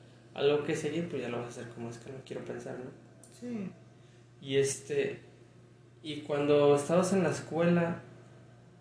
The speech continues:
Speaker 1: ¿cómo, cómo eran tus épocas estando, eh, con tu forma de pensar? Digo porque, ¿de qué año eres más o menos? Si nací así, ojo de buen cubo, eran como unos setenta, tiene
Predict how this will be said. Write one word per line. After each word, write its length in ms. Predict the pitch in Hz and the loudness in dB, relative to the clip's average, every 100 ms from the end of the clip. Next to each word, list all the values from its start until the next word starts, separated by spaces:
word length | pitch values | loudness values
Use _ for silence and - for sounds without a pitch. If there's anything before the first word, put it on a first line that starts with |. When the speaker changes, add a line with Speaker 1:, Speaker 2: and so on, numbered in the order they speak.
| - - - - - - - | -20 -20 -20 -20 -20 -20 -10
Speaker 1:
¿cómo, 840 | 143 143 156 156 156 151 143 131 - | -4 -2 2 2 4 4 2 0 -2
cómo 340 | 147 147 156 151 | 0 0 2 2
eran 260 | 156 156 | 2 -2
tus 180 | 143 131 | -4 -6
épocas 580 | 131 - 139 147 139 - | -8 -6 -8 -8 -8 -8
estando, 840 | 135 - 131 131 139 139 131 - - - - - - - - - - - - | -10 -8 -6 -2 2 4 4 0 -6 -18 -20 -20 -20 -20 -20 -20 -20 -20 -16
eh, 220 | 131 127 | -10 -8
con 160 | - 120 | -8 -8
tu 60 | - | -8
forma 320 | 139 139 139 | -2 2 2
de 120 | 135 | 0
pensar? 500 | 135 123 131 131 131 - - - - - - - | -2 -4 0 0 -2 -8 -18 -20 -20 -20 -20 -6
Digo 300 | 160 185 180 | 2 2 2
porque, 840 | 160 147 143 143 139 135 131 131 - | 4 4 4 4 4 4 0 -2 0
¿de 140 | 139 143 | 0 2
qué 80 | 151 | 4
año 380 | 160 165 165 160 | 4 4 2 2
eres 260 | 160 156 | 2 2
más 180 | 156 151 | 0 0
o 40 | 160 | 0
menos? 360 | 156 156 143 - - - - - - - - - - | 0 0 -2 -6 -14 -20 -20 -20 -20 -20 -20 -20 -16
Si 140 | 135 | -8
nací 380 | 127 123 123 143 | -6 -6 0 2
así, 240 | 143 131 | 2 4
ojo 220 | 139 147 151 | 4 4 4
de 60 | |
buen 220 | 139 147 147 | 6 4 2
cubo, 180 | 147 | 2
eran 180 | 147 143 | 4 2
como 160 | 143 139 | 2 0
unos 140 | 143 | 0
setenta, 440 | 139 131 139 143 143 | -2 -6 -4 -4 -4
tiene 240 | 151 156 | -2 -2